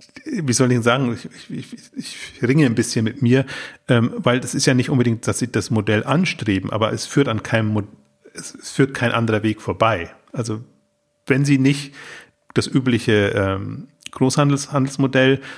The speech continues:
fahren wollen, also da, der Händler kauft ein, hat das volle Risiko und macht dann seine Abverkaufsaktionen, die, die halt oftmals nicht so gut kommen. Wenn sie das nicht mehr wollen, dann haben sie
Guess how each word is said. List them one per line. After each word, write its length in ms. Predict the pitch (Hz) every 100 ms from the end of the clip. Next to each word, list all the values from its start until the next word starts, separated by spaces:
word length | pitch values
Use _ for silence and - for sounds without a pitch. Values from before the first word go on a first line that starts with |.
| -
fahren 340 | 127 120 120
wollen, 300 | 123 123 131
also 180 | 113 107
da, 220 | 98 98 - 104
der 60 |
Händler 220 | 117 113
kauft 300 | - 104 -
ein, 340 | - 147 170 151
hat 140 | 127
das 100 | 110
volle 280 | - 101 101
Risiko 380 | 139 151 143 139
und 80 | 107
macht 180 | 104 104
dann 80 |
seine 220 | 92 95 98
Abverkaufsaktionen, 1120 | - - 127 104 110 - - 101 113 185 - - _ _ _ _ _ _ _ -
die, 200 | 110 -
die 140 | 117
halt 240 | 104 -
oftmals 380 | - - 127 117
nicht 140 | 131 -
so 100 | 127
gut 180 | 123
kommen. 360 | - 139 180 262 - - - -
Wenn 120 | 123
sie 100 | 127
das 180 | 160 156
nicht 140 | 139
mehr 160 | 127 110
wollen, 480 | 139 110 139 175 - - - -
dann 140 | 139
haben 140 | 135 135
sie 180 | 117